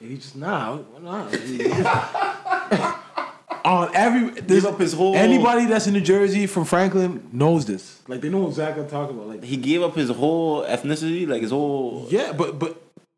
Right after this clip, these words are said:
Speaker 1: that's the thing. You wouldn't, in, in his mind, he doesn't, 'cause he's really American, but, like, he's, like, he's American, but he's of Sierra, uh, S-, Sierra Leone descent.
Speaker 2: So he's born in America?
Speaker 1: Yeah.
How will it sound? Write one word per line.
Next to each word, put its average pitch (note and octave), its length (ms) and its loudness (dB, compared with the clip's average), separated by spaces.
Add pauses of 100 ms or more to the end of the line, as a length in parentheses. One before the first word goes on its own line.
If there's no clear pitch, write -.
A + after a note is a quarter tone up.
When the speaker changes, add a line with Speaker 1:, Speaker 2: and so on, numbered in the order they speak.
(1040)
Speaker 1:
that's E3 120 -12
the E3+ 60 -10
thing. F#3 300 -2
You D3 120 -4
wouldn't, F#3 340 0
in, D#3+ 100 -6
in D3+ 140 -8
his D#3 200 -2
mind, D#3 360 -2
he D3+ 80 -6
doesn't, D3 240 -8 (460)
'cause - 120 -4
he's B3 160 0
really G#3+ 240 2
American, C#3+ 600 -2 (300)
but, B2+ 80 -8
like, A#2+ 100 -10
he's, C3+ 120 -10 (160)
like, D3 80 -6
he's D3 140 -8
American, D3 520 -4 (380)
but C#3 140 -4
he's C#3 100 -4
of C3 160 -4
Sierra, C#3+ 460 -4 (100)
uh, A2+ 80 -18
S-, - 160 -20 (140)
Sierra D3+ 260 -6
Leone C#3+ 220 -6
descent. A#2 400 -12
Speaker 2:
So D#3 100 -4
he's B2 240 0
born A#2+ 300 2
in C#3+ 80 2
America? D#3 420 0
Speaker 1:
Yeah. E4 280 -6